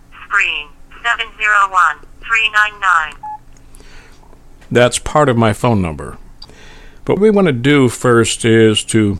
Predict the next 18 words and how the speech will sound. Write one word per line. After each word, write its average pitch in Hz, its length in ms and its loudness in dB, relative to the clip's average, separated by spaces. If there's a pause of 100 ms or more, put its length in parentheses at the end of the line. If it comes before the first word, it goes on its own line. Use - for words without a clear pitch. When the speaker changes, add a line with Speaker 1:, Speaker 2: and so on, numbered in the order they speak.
Speaker 2:
configure 160 540 0
that 110 220 2
a 98 60 2
little 147 360 2
bit 143 200 -2
differently 90 540 -4
so 95 240 -4
it 90 100 -6
says 98 220 -2
something 110 340 -2
else. 101 460 -4 (960)
I'll 92 100 0
show 92 180 -2
you 95 40 0
exactly 95 400 -2
what 92 200 -6
to 117 60 -4
do. 80 300 -6